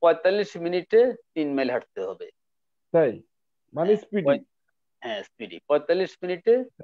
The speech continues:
Speaker 1: তিন মাইল। এই,
Speaker 2: হ্যাঁ।
Speaker 1: এই হাঁটা নিয়েও অনেক লম্বা, অনেক গল্প বলা যাবে, এখন সেইটুকু সময় নাই।
Speaker 2: হ্যাঁ।
Speaker 1: Just
Speaker 2: হ্যাঁ।
Speaker 1: এটুকু জানো যে পঁয়তাল্লিশ মিনিটে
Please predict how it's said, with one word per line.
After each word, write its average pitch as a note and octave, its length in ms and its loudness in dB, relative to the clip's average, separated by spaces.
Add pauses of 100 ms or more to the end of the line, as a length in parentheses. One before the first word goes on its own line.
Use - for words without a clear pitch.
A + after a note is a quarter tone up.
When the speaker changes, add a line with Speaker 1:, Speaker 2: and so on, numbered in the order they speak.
(120)
Speaker 1:
তিন A2 220 -8
মাইল। F2+ 200 -10 (640)
এই, D#3 100 -4
Speaker 2:
হ্যাঁ। F#3 120 -2
Speaker 1:
এই F#3+ 200 4
হাঁটা E3 320 0
নিয়েও A3 400 4
অনেক G3 340 2
লম্বা, D#3+ 320 2
অনেক D3+ 220 0
গল্প C#3+ 160 2
বলা C3+ 280 2
যাবে, B2+ 280 0
এখন C3+ 200 -8
সেইটুকু C3 380 -12
সময় C3+ 300 -8
নাই। B2 200 -8
Speaker 2:
হ্যাঁ। G#2+ 300 -8 (500)
Speaker 1:
Just D3+ 200 2
Speaker 2:
হ্যাঁ। C#3 100 -8
Speaker 1:
এটুকু D#3+ 300 -10
জানো E3+ 380 -2
যে D3+ 160 -2
পঁয়তাল্লিশ C#3+ 520 -6
মিনিটে D#3 340 -2